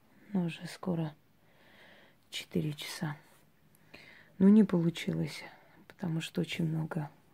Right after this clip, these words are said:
работы, очень много заказов, очень много просьб. Кому-то нужно работу закончить, поставить защиту. У кого-то только начала делать, так что <laughs> не получилось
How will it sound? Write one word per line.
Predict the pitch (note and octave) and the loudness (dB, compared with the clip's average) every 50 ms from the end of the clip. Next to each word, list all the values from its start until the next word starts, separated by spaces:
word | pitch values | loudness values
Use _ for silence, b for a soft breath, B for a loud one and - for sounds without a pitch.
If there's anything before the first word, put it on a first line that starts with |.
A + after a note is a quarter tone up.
| - - - | -20 -14 -6
работы, | - - D#3 D#3 D#3+ F#3+ G3+ G3 - G3+ F#3+ - - B B B B B B B B B B B B B B B B B B - - | -4 -2 -2 2 4 4 4 4 4 2 2 2 -2 B B B B B B B B B B B B B B B B B B -8 -6
очень | E3 D3+ - - E3+ | -6 -6 -2 -2 0
много | D#3+ D#3+ D#3 D3+ E3+ D3+ | 0 0 0 -2 -4 -4
заказов, | D#3 D#3+ D#3 D3+ - - G3 G3 F#3 - - - - | -4 -4 -6 -4 0 0 0 0 0 -4 -8 -8 -8
очень | F3+ - - - D#3 | -8 -6 -6 -6 -4
много | D#3 D#3+ D#3 - - - - | -4 -4 -6 -6 -10 -10 -8
просьб. | F#3 F#3 F#3+ G3 F#3+ - - b b b b b b b b b _ _ b b b b b b b b b b b b b b b b b b _ _ _ - - _ | -4 -2 0 0 -2 -4 -10 b b b b b b b b b _ _ b b b b b b b b b b b b b b b b b b _ _ _ -20 -20 _
Кому-то | - - E3+ E3 E3 D#3+ - D#3+ | -8 -4 -2 -2 -2 -2 -2 -2
нужно | D#3 D#3 D#3 D3+ - D#3+ D#3 | -2 -2 -2 -2 -2 -2 -2
работу | D#3 D#3 D#3+ E3 E3+ D#3+ - - | -2 -2 -4 -6 -8 -10 -10 -10
закончить, | D#3+ E3 D#3 D3 - - D#3 D3+ D3 - - - | -6 -6 -6 -6 -6 -6 -6 -6 -6 -6 -10 -12
поставить | - - - - - - E3+ D#3+ D#3 - - | -12 -12 -12 -10 -6 -6 -4 -4 -6 -6 -8
защиту. | E3 D3 - - G3+ G3 - - F3+ - - - B B B B B B B B B B B B B B B B B B B B - | -8 -8 -4 -4 -4 -4 -2 -4 -6 -6 -8 -16 B B B B B B B B B B B B B B B B B B B B -4
У | F3 | -4
кого-то | D3+ - D#3+ D#3 D#3+ D#3+ - - | -2 -2 -4 -4 -4 -6 -8 -10
только | - - G3 F#3+ F#3+ F#3+ - F#3 | 0 2 2 2 2 2 0 2
начала | F3+ F3+ E3+ - - F#3 F3 E3+ E3+ E3 B B B B B B B B B B B - | 2 2 0 0 0 0 0 0 0 -2 B B B B B B B B B B B -4
делать, | F3+ D#3+ F3 E3+ E3+ E3+ E3 - - | -2 0 0 0 0 0 -2 -2 -4
так | - F3+ - | -4 -4 -4
что | - - - E3+ - F3 F3+ - | -4 -4 -4 -4 -2 -4 4 6
<laughs> | G3 E3 - - - - - - - - - - - - - - - - - - - _ _ _ _ _ _ _ _ _ _ _ _ _ _ _ - | 6 4 4 2 -10 -20 -20 -20 -20 -20 -20 -20 -20 -20 -20 -20 -20 -20 -20 -20 -20 _ _ _ _ _ _ _ _ _ _ _ _ _ _ _ 0
не | F3 F3 F#3 G3 | 4 4 4 4
получилось | F#3+ - E3+ E3 E3 D#3 D#3 - - E3+ D#3 D#3 D3+ C#3+ - - | 2 0 -2 -2 -2 -2 -4 -6 -6 -4 -4 -4 -4 -6 -8 -12